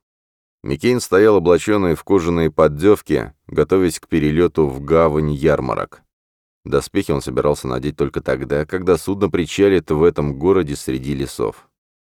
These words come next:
Принц уже закрепил на перевязи инкрустированные серебром ножны с мечом и такие же ножны с кинжалом. Поверх поддевок он также надел шитый серебром камзол с гербом из солнца и короны, чтобы иметь облик, подобающий принцу крови.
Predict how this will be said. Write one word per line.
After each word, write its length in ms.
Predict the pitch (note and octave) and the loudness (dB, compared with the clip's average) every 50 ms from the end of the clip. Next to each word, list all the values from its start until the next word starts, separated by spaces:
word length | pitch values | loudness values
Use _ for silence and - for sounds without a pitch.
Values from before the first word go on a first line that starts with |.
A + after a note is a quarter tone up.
| _ _ _ | _ _ _
Принц 300 | - D2+ E2+ G2 F2+ - | -2 0 2 0 0 0
уже 160 | F2+ D#2 E2+ E2 | -2 -2 0 -2
закрепил 420 | D#2 D#2 G2 F#2 E2+ F2 F2+ D#2+ | -2 -2 -2 -2 -2 0 0 0
на 120 | D2+ D2 D2 | 0 0 -2
перевязи 500 | - F2+ D#2 D2+ C#2 C#2 C2+ B1+ C#2 C2+ - | -2 -2 -2 0 -2 -2 -4 -4 -4 -6 -6
инкрустированные 840 | - D#2+ D#2 - D#2+ E2 D#2 - - F#2 E2 D#2 D2 C#2+ C#2+ C#2+ C#2 | -6 -6 -4 -2 -2 -2 -2 -2 -2 0 2 2 2 0 0 -2 -4
серебром 520 | - - D#2 D#2 D2 D#2+ D#2+ D2+ C#2+ D2 D2+ | -2 -2 -2 0 0 0 0 0 0 0 0
ножны 300 | E2 E2 D2 C#2+ D2 C#2 | 0 -2 -2 -2 -6 -6
с 80 | - | -6
мечом 480 | D2 C#2+ C#2+ - - G2+ G2 F2+ D#2+ - _ _ | -6 -6 -6 -4 -2 -2 0 -2 -2 -6 _ _
и 100 | - D2+ | -6 -2
такие 320 | D2+ D#2 D#2 - A#2 A2+ E2 | -2 -2 0 0 -2 -2 -2
же 120 | D#2+ D#2 | 0 0
ножны 440 | D2+ D#2 E2 D#2 C#2+ D2+ D2 C2+ C2+ | 0 0 0 0 -2 -4 -6 -6 -6
с 100 | - - | -8 -6
кинжалом. 640 | - D#2 D2 C2+ C2 C#2 B1+ A#1 G#1+ G#1 G1+ - - _ _ _ _ _ _ _ _ _ _ _ _ | -4 -4 -4 -2 -2 -2 -2 -2 -4 -6 -10 -14 -20 _ _ _ _ _ _ _ _ _ _ _ _
Поверх 340 | - C2+ D#2 F#2+ G2+ G2 - | -2 0 2 2 2 2 2
поддевок 540 | - F#2 E2+ D#2 D#2 G2+ A2+ G#2 F2 D2 - | 0 0 0 2 2 0 2 2 2 2 0
он 100 | D2+ D2 | 0 0
также 240 | E2 D#2 C#2 D2 | 0 -2 -2 -2
надел 320 | D2+ D2 D2 C#2 D#2+ D#2 C#2+ | -2 -2 -2 0 0 -2 -2
шитый 280 | - - E2 D2 D2 | -2 -4 -6 -6 -6
серебром 520 | - - C#2+ C#2+ C#2+ C#2 D2 D2+ D2 C#2 C2 | -6 -4 -4 -2 -2 0 0 -2 -2 -4 -4
камзол 480 | - - C#2+ C#2+ C#2+ C2 C#2+ D2 C#2 | -4 -4 -4 -2 -2 -2 -2 -2 -2
с 80 | B1+ C2 | -4 -4
гербом 460 | A#1+ C#2+ C2 C2 C2+ D2+ D2 C2+ B1+ | -2 -2 -2 0 0 -2 -2 -2 -2
из 80 | A#1+ - | -6 -6
солнца 420 | - - D#2 D2 C#2 - - A#1+ | -4 -2 -2 -2 -4 -4 -6 -6
и 80 | A#1 A1+ | -6 -6
короны, 540 | - B1 B1 C#2+ E2 F2+ E2+ D2 A1+ - - _ | -4 -2 -2 0 0 0 0 -2 -6 -8 -12 _
чтобы 300 | - - - A#2 A#2 A#2+ | -6 -2 0 2 2 2
иметь 220 | A2+ A2+ A2 - F#2+ | 0 0 -2 0 2
облик, 380 | F2+ F2+ F2+ F2 F2 E2+ - | 2 2 2 2 0 0 0
подобающий 800 | - G2+ F#2+ G2 G2+ F2+ E2+ D2+ C#2+ C#2+ D2 - - F2 F2 E2+ | 0 0 2 4 4 4 4 4 4 2 0 -4 -8 -10 -10 -8
принцу 480 | _ - D2 C2+ B1+ - - - D2+ | _ -6 -6 -6 -8 -8 -8 -10 -6
крови. 460 | - - B1+ C2 B1 G#1 G#1 G1+ - | -4 -2 0 0 -2 -2 -4 -8 -10